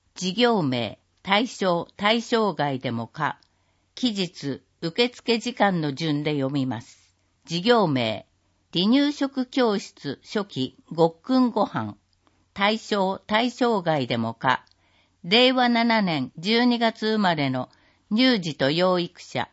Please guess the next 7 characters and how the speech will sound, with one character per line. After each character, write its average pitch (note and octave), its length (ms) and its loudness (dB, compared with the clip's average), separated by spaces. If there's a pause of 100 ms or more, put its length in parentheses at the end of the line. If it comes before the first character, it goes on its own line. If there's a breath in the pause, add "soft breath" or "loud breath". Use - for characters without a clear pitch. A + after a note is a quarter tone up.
(680)
期 B3+ 180 -2
日、 D#3 440 -6 (260)
十 A#3+ 340 0
六 B3 260 2
日 G#3+ 300 0
月 D#3+ 340 -4
曜。 D3+ 360 -4